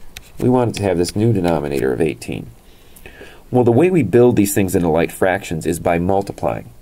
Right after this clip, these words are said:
And we multiply the top and the bottom by the same number. So what I'm thinking here, down here, is I'm gonna say, okay, I'm starting with six. I wanna multiply by some number to get to eighteen. Well, that number is three because six times three is gonna give me eighteen.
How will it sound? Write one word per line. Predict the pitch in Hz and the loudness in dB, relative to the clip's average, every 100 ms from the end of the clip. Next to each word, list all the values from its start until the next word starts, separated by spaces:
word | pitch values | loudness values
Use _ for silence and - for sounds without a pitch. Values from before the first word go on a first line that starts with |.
| - - - - - | -20 -20 -20 -20 -4
And | 95 | -2
we | 92 | 0
multiply | 104 - 117 | 0 0 -2
the | 90 | 0
top | 82 117 135 | 0 -2 0
and | 147 | 0
the | 143 | 0
bottom | 87 80 85 | 0 0 -2
by | 76 | -2
the | - | -4
same | - 110 110 | -2 0 2
number. | 98 71 - - - - - - - - - - - | 0 -2 -6 -10 -20 -20 -20 -20 -20 -20 -20 -20 -10
So | - 139 | 0 2
what | 131 180 | 4 2
I'm | 185 | 2
thinking | 147 135 110 | 0 0 -2
here, | 87 87 85 92 | 0 2 2 2
down | 92 92 98 | 2 2 0
here, | 98 82 80 | 0 2 0
is | - | -2
I'm | 92 92 | -2 0
gonna | 85 | -2
say, | - 73 | -2 0
okay, | 131 - 90 76 - - | 0 2 0 0 -6 -18
I'm | - | -12
starting | - 120 143 | -4 -2 0
with | 156 160 | -2 -2
six. | - 92 - - | 0 0 -2 0
I | |
wanna | 95 92 | 0 2
multiply | 87 101 139 - 98 | 2 0 -2 -4 -2
by | 87 80 | 0 -2
some | 85 - 147 156 | -2 -2 0 0
number | 92 82 90 113 - - - - | 0 0 -2 -2 -20 -20 -12 -4
to | |
get | - 101 | -2 0
to | - 95 | 0 0
eighteen. | 90 - 85 64 - - - - | 0 -4 -6 -6 -12 -20 -20 -4
Well, | 101 | -2
that | 156 - | -2 0
number | 113 98 90 | 0 2 2
is | 82 - | 0 0
three | 135 113 | 0 2
because | 78 - 87 - | 0 -4 -4 -4
six | - 202 - | -2 -4 -2
times | 120 139 | -4 -4
three | - 82 82 117 - | -2 -2 -2 -4 -8
is | - | -2
gonna | 90 | -2
give | 92 87 | 0 0
me | 87 | -2
eighteen. | 87 - 87 67 | -2 -4 -8 -8